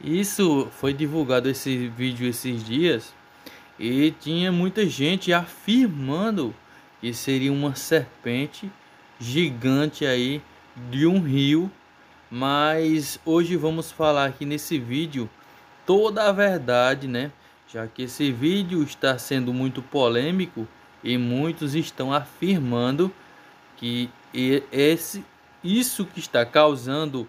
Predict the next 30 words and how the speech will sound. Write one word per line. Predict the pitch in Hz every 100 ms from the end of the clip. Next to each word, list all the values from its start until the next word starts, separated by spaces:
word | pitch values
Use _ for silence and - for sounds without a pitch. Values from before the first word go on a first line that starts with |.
| _ _ - _
na | 123
água | 123 123 139 156 131 117 104 -
é | 123
um | 147 139 -
tipo | 147 165 175 190
de | 160 151
uma | 170 170
serpente | - 180 196 190 - - 165 208 208 214
marinha. | 202 220 226 185 156 202 196 127 - - - - - - - -
Mas | 113 120 123
antes | 147 147 139
do | 127 139
vídeo, | 110 123 156 143 135
já | 120 131
vai | 113 117 120
deixando | 120 117 127 123 123
o |
seu | - 156
like, | 113 107 117 117 - - - -
se | - 240
inscrevendo | 196 - 175 143 147 143
no | 143 139
nosso | 139 139 143
canal, | 143 147 139 131 131 135 - - -
você | 120 131 135 143
não | 135
paga | 123 127 131
nada | 127 123 123
por | 113 117
isso | 123 139 -